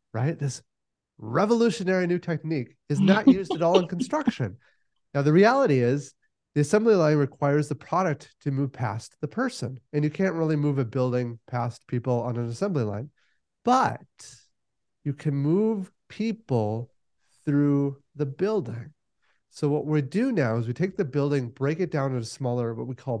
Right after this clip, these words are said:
Speaker 1: batches, basically one unit.
Speaker 2: Mm-hmm.
Speaker 1: And each batch now is, it takes five hours to complete. So the framers come in, they spend five hours, then they move to the next batch. Then the plumbers follow them. They do the plumbing in that. And then five hours later,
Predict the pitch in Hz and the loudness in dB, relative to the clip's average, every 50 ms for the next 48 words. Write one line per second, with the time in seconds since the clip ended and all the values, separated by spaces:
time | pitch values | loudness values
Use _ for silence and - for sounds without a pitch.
0 | 101 - 131 120 113 127 - - 135 123 120 - - 165 185 202 - - 190 - | -6 -4 -4 -4 -4 -4 -6 -8 -10 -10 -10 -6 -2 0 0 0 0 -2 -4 0
1 | - 147 135 120 113 120 123 113 107 107 107 113 107 107 110 - _ _ _ _ | 0 0 0 0 0 -2 -2 -2 -4 -6 -6 -6 -6 -8 -10 -12 _ _ _ _
2 | _ _ _ _ - - 220 196 226 214 220 247 196 151 196 233 226 - - - | _ _ _ _ 2 4 6 8 8 6 6 4 2 2 2 2 0 -4 0 2
3 | 180 180 180 185 - - - 135 120 107 107 113 - - 135 123 - - - _ | 2 2 2 0 -4 -6 -8 -6 -4 -4 -4 -6 -6 -6 -8 -8 -8 -10 -18 _
4 | _ _ - 160 143 127 - 156 151 - - - - - - 143 151 160 143 151 | _ _ -8 -6 -6 -6 -4 -6 -6 -6 -8 -16 -10 -4 -2 -2 -2 -2 -2 -2
5 | 139 131 135 131 127 - 127 - - 120 113 - 120 107 110 - - - - 139 | -2 -2 -2 -4 -6 -8 -10 -8 -8 -8 -8 -6 -6 -6 -6 -8 -10 -6 -4 0
6 | 127 135 123 113 - _ _ _ _ _ _ _ - 185 196 214 208 208 202 - | 0 0 0 -2 -4 _ _ _ _ _ _ _ 0 2 2 4 4 4 2 0
7 | - - 185 165 165 165 165 165 160 156 147 - 139 127 - - 147 123 - - | -2 -4 -2 0 0 0 0 -2 -4 -8 -8 -6 -6 -6 -4 -4 -6 -6 -4 -2
8 | 151 156 156 143 143 139 135 139 147 147 143 - _ _ _ _ _ _ _ _ | -2 0 0 0 0 0 0 -2 -4 -4 -6 -10 _ _ _ _ _ _ _ _
9 | _ - 139 143 156 151 151 151 147 131 135 143 151 165 160 - - 135 104 92 | _ -4 -2 0 0 0 0 0 0 -2 -2 -2 -2 -2 -4 -6 -8 -8 -8 -8
10 | - - - - _ _ - 127 123 120 - - 190 190 180 160 - - - 143 | -8 -14 -18 -20 _ _ -8 -6 -6 -6 -4 -2 -2 0 0 0 -2 -2 -2 0
11 | 143 147 143 147 180 156 117 104 - _ _ _ _ _ _ _ - 135 135 131 | 0 0 0 0 -2 -2 -2 -6 -8 _ _ _ _ _ _ _ -4 -2 -2 0
12 | 151 143 135 - - 180 180 175 156 135 123 113 107 107 113 - - _ _ _ | -2 -2 -4 -4 -4 -2 0 0 0 0 0 -4 -6 -8 -10 -14 -18 _ _ _
13 | _ _ _ - 135 127 143 143 135 - 143 143 135 139 147 147 143 147 175 196 | _ _ _ -6 -2 -2 -2 -2 -2 -2 -2 -2 0 0 0 0 0 0 -2 0
14 | 196 190 165 143 127 | 0 -2 -4 -6 -10